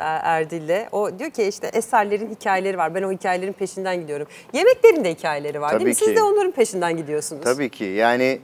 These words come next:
Speaker 2: e, bir yemek tasarlarken,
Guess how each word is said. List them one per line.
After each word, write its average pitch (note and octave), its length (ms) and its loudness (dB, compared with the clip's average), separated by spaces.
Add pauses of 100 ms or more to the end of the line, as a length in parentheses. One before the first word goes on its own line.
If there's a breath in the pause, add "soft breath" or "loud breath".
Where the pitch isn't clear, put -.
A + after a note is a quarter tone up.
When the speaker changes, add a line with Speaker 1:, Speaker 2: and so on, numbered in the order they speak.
Speaker 2:
e, A#2+ 60 -4 (1160)
bir A#2 160 -2
yemek A2+ 460 -2
tasarlarken, B2+ 840 4